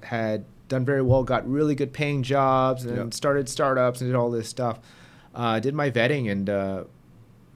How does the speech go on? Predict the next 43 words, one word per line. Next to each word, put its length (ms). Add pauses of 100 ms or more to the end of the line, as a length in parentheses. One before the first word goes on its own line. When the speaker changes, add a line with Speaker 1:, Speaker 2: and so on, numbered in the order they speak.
(140)
Speaker 1:
like 140
I 40
said, 140
I 100
put 320
my 100
head 160
down 260
and 100
I, 420 (840)
I 60
studied 420
really 220
hard 360 (160)
to 180
learn 240
how 100
to 80
do 140
the 100
base 240
amount 160
of 80
coding 320
'cause 120
you 100
have 200
to 80
still 340 (320)
apply 360
to 120
the 100
program 540
and 160
then 200
pay 180
them 160
twenty 400
thousand 460
dollars 420
to 100
get 160
in. 280